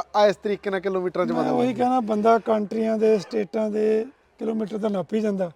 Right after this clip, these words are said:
Speaker 1: ਜੀ।
Speaker 2: ਕਦੇ ਜ਼ਿੰਦਗੀ ਦੇ ਕਿਲੋਮੀਟਰ ਨਾਪਦਾ ਹੀ ਨਹੀਂ ਹੈਗਾ।
Speaker 1: ਨਾਪਦਾ ਹੀ ਨਹੀਂ ਹੈਗਾ ਜੀ।
Speaker 2: ਠੀਕ ਹੈ, ਤੇ ਜ਼ਿੰਦਗੀ ਜ਼ੀਰੋ ਆ, ਬਾਕੀ ਤੇ ਲਾਹੌਰ ਜਿੰਨੀ ਮਰਜ਼ੀ ਦੂਰ ਆ, ਦਿੱਲੀ ਮਰਜ਼ੀ ਦੂਰ ਆ,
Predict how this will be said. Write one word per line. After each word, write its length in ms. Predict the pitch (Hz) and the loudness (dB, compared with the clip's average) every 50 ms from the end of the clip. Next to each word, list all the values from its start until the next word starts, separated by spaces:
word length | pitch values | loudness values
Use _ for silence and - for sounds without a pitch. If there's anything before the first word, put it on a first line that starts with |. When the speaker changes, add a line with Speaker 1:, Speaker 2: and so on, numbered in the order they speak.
| _ - | _ -10
Speaker 1:
ਜੀ। 280 | 165 185 190 185 170 165 | -6 -4 -4 -4 -4 -4
Speaker 2:
ਕਦੇ 180 | - 240 240 226 | 0 2 4 4
ਜ਼ਿੰਦਗੀ 340 | 185 202 202 190 208 202 226 | 4 2 2 2 2 2 2
ਦੇ 120 | 226 233 | 2 2
ਕਿਲੋਮੀਟਰ 400 | - 233 208 214 208 208 196 214 | 2 2 2 2 2 2 0 -2
ਨਾਪਦਾ 360 | 208 190 175 170 151 156 190 | -2 0 0 0 0 0 0
ਹੀ 80 | 202 214 | 0 2
ਨਹੀਂ 120 | 214 214 | 2 0
ਹੈਗਾ। 120 | 190 185 190 | 2 4 6
Speaker 1:
ਨਾਪਦਾ 260 | 185 180 175 160 202 | 6 6 4 2 -2
ਹੀ 40 | 190 | -4
ਨਹੀਂ 100 | 175 143 | -4 -4
ਹੈਗਾ 200 | 147 160 165 160 | -4 -4 -4 -6
ਜੀ। 200 | 143 131 131 143 - | -6 -8 -12 -8 -8
Speaker 2:
ਠੀਕ 160 | 208 220 254 | -6 -2 0
ਹੈ, 100 | 262 254 | 0 0
ਤੇ 180 | 190 - 254 | 0 -2 -4
ਜ਼ਿੰਦਗੀ 400 | 208 208 208 202 214 214 240 233 | -2 0 0 0 2 2 2 0
ਜ਼ੀਰੋ 360 | 202 185 202 208 214 226 233 233 | 2 2 4 4 6 6 6 6
ਆ, 60 | 226 | 6
ਬਾਕੀ 360 | 196 202 196 175 - 233 220 | 4 2 -2 0 -2 -2 -2
ਤੇ 240 | 185 202 226 220 214 | 0 0 0 0 2
ਲਾਹੌਰ 280 | 208 214 185 165 175 | 2 0 0 -2 -2
ਜਿੰਨੀ 260 | 175 170 202 196 208 214 | -2 -4 -4 -2 -2 -2
ਮਰਜ਼ੀ 280 | 196 202 196 190 208 | 0 0 0 0 -2
ਦੂਰ 180 | 190 202 202 202 | -2 0 0 0
ਆ, 80 | 202 | -2
ਦਿੱਲੀ 300 | 180 165 196 180 190 208 | -2 -4 -6 -6 -4 -4
ਮਰਜ਼ੀ 300 | 202 202 202 190 180 214 | -4 -4 -4 -4 -6 -6
ਦੂਰ 200 | 190 180 202 202 | -6 -6 -6 -4
ਆ, 160 | 202 196 196 | -4 -4 -4